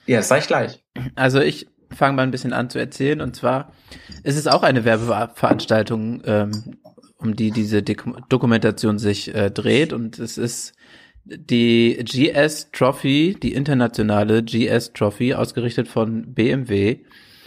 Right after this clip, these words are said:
Speaker 2: Und, äh, es geht um die G S Trophy zweitausendzwanzig in Neuseeland.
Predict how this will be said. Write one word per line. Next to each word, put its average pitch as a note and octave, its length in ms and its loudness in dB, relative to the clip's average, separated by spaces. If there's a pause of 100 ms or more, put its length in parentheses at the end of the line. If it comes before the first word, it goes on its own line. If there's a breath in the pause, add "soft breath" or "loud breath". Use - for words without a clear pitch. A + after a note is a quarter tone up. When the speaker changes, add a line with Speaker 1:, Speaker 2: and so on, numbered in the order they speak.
(480 loud breath)
Speaker 2:
Und, A#2 360 2
äh, G#2+ 140 0
es G#2 160 -2
geht C3+ 260 2
um A#2+ 240 -2
die A#2 160 0
G A#2+ 140 -2
S B2 140 0
Trophy A#2+ 300 -2
zweitausendzwanzig C3 1400 0
in C3 380 0
Neuseeland. A#2 680 0